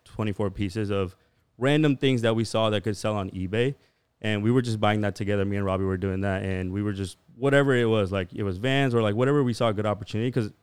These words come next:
the L-, uh, downtown L A has, like, a crazy hub of, like, fashion stuff. So whatever we wanted to buy, Robbie was buying it. And then we would,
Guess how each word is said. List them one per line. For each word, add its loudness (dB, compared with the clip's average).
the -12
L-, 2
uh, -2
downtown 0
L 0
A 2
has, 0
like, -2
a -4
crazy -4
hub -2
of, -6
like, -6
fashion -6
stuff. -4
So -6
whatever 2
we 2
wanted 0
to -2
buy, 2
Robbie -2
was -2
buying -2
it. -2
And -4
then -6
we -4
would, -4